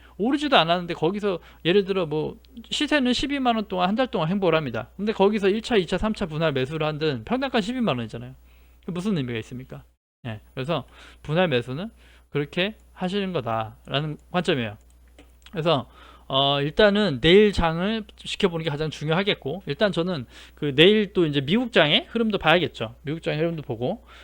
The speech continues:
어, 그렇게 했으면 좋겠고, 그 다음에 백신 관련주는 사실 저는 계속 경고 메시지를 드렸고, 어, 좀 조-, 안 좋은 관점 드렸어요. 백신이나 치료제나 뭐 이런 것들, 뭐 셀트리온은 뭐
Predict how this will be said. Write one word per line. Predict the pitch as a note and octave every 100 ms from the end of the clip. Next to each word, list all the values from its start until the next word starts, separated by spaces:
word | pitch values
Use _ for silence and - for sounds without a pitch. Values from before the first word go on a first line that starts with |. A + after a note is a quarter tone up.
| -
어, | C3+
그렇게 | C3+ D#3 F#3
했으면 | - F3+
좋겠고, | C#3 C3 - E3 A#2 - - -
그 | F3
다음에 | A#3 A#3 A3+ A3+
백신 | D#3+ F3 - F4+ F#4
관련주는 | F3+ D#3 F#3+ F3 D3+ B2+ C#3+ A#2+
사실 | A#2 F#3+ G3+
저는 | E3+ D#3 E3 C#3 A#2 - - - -
계속 | - F3 C4+
경고 | - D3+ F3 A3+
메시지를 | E3 C3+ F#3 F3
드렸고, | D#3+ D3+ D3+ - - A#3 D#4 _ _ _ -
어, | B2+ B2+ B2+ C3
좀 | C3 E3 C#3+ - - _ -
조-, | F3
안 | D#3 C#3+
좋은 | A3 D4+
관점 | D#3 G#3
드렸어요. | E3 D3+ D#3 - A2+
백신이나 | - C3+ A3 G3 E3+ F3
치료제나 | - G#3+ G#3+ F#3 D#3
뭐 | C3+ C3+
이런 | D#3+
것들, | B2+ - F3
뭐 | G3 B2
셀트리온은 | A3 B3+ C#4+ B3+ A3 G#3 G3 - F#3 E3
뭐 | D3+ D3